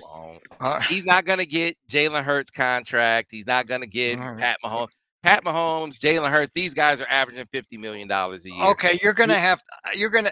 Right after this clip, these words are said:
Speaker 2: I mean, you're gonna, you, don't you have to have a quarterback on this team?
Speaker 1: You
Speaker 2: Are you
Speaker 1: do.
Speaker 2: gonna get by with Jared Goff and nothing
Speaker 1: Yes,
Speaker 2: else,
Speaker 1: you
Speaker 2: which
Speaker 1: are.
Speaker 2: is what they have right now?
Speaker 1: Yes, you are. Qu-, he happened to have quarterbacked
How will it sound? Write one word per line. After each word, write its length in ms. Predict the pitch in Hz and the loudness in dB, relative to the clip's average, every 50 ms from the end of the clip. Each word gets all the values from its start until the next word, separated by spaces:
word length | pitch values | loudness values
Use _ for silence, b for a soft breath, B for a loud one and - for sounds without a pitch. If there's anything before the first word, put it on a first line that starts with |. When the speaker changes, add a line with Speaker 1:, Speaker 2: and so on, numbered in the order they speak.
| - | 0
Speaker 2:
I 60 | 156 160 | -2 0
mean, 240 | 165 175 175 175 | 0 0 -2 0
you're 100 | 175 196 | -2 0
gonna, 300 | 202 226 220 220 196 175 - - | 2 4 4 4 4 4 2 -2
you, 100 | 185 175 | -6 -2
don't 300 | 147 202 208 240 226 220 | 2 4 4 4 4 2
you 60 | 196 | 2
have 180 | 202 202 190 - | 2 2 2 2
to 60 | 202 | 0
have 140 | 190 185 180 | 0 0 0
a 60 | 170 | -2
quarterback 600 | - - - 175 175 170 156 175 170 165 165 - | -6 -6 -4 -4 -2 -2 0 2 2 2 2 2
on 160 | 170 165 160 160 | 0 0 0 0
this 180 | 160 147 - | -2 -2 -2
team? 320 | - - 170 165 170 165 156 - _ _ _ _ _ | -2 -2 -4 -4 -6 -8 -10 -14 _ _ _ _ _
Speaker 1:
You 140 | - 160 240 | -6 0 2
Speaker 2:
Are 40 | 156 | 4
you 80 | 175 - | 6 6
Speaker 1:
do. 60 | 240 | 6
Speaker 2:
gonna 120 | 190 190 170 | 4 2 2
get 220 | 160 185 175 - | 0 -2 -2 2
by 220 | - 175 170 170 175 | 4 4 6 6 4
with 180 | 165 165 151 | 2 -2 -4
Jared 360 | - - 160 160 156 151 139 123 | -4 -2 0 2 2 0 0 2
Goff 340 | - 143 143 147 143 - | 4 4 6 6 4 2
and 180 | 170 156 135 131 | 0 -2 -2 0
nothing 280 | 139 147 147 - 220 269 | 2 0 0 2 4 4
Speaker 1:
Yes, 140 | 294 285 254 | 4 4 4
Speaker 2:
else, 260 | - - - - 254 | 0 -2 -2 -2 0
Speaker 1:
you 80 | 262 262 | 2 2
Speaker 2:
which 140 | 294 285 | 2 4
Speaker 1:
are. 40 | 233 | 4
Speaker 2:
is 140 | 135 - - | 2 2 4
what 180 | 160 165 160 - | 4 2 2 2
they 160 | - 151 143 131 | 2 2 2 4
have 240 | 139 139 139 131 | 4 4 4 2
right 240 | 127 127 131 123 - | 0 -2 -2 -2 -2
now? 320 | 139 139 135 127 135 139 139 | -2 -2 0 0 0 -2 2
Speaker 1:
Yes, 220 | - 240 254 - | 2 0 0 0
you 80 | 240 240 | 0 2
are. 160 | 240 208 - | 2 2 2
Qu-, 180 | - 226 190 208 | 0 -6 -10 -10
he 280 | 190 180 165 208 214 | -10 -10 -8 -8 -6
happened 360 | 180 175 214 240 - - 185 180 | -2 0 -2 -2 -2 -4 -4 0
to 60 | 170 | 0
have 180 | 165 160 143 | 2 0 0
quarterbacked 400 | _ - 208 190 180 160 170 165 | _ -4 -4 -2 0 0 0 0